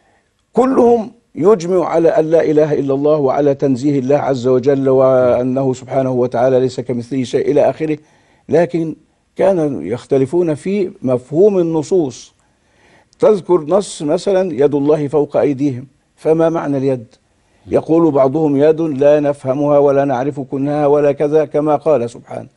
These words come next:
وبعضهم الآخر يؤولها إلى محل القدرة لأن اليد محل القدرة، فمعناها قدرة الله فوق قدرتهم. فإما أن ت-، يكل أمرها الإنسان إلى تفويض المعنى لله عز وجل، أو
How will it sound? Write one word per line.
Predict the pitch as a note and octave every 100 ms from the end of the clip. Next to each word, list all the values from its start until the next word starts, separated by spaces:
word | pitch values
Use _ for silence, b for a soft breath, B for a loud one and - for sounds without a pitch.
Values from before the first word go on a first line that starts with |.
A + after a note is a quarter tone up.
| b b b b
وبعضهم | C3+ F#3+ F3 F#3 F3
الآخر | D3+ D3 D#3+ E3
يؤولها | D3+ D3+ D3 D3 D#3 D#3
إلى | C#3+ D3+ D3
محل | C#3 - D3 C#3+
القدرة | C3 D3 C#3 C#3+
لأن | C3+ C#3+ C3+
اليد | C3+ C3+
محل | A#2+ A2+ C3+
القدرة، | B2+ A#2+ C3+ C3 C3 - b b
فمعناها | - C3+ C3 D3+
قدرة | C3+ D3+ C3+ B2
الله | C3+ C3
فوق | C3 C3 B2 B2
قدرتهم. | B2+ B2 C3
فإما | C3 - G3+ F#3 E3 D3+
أن | C3+
ت-، | D#3 C3 - b b
يكل | B2+ E3 - C#3 -
أمرها | C3+ C#3 D#3+
الإنسان | C3+ A#2 C3 D#3+ C#3 B2 b b b _
إلى | D3 D3+ C#3 B2+ A#2+ B2+ -
تفويض | D3+ - E3 G#3 D3+ A2+
المعنى | B2+ C3+ D3+ C3+
لله | A#2+ A#2+
عز | B2 C3 A#2
وجل، | A#2 C3+ D#3
أو | D3 F#3 A3+ G3+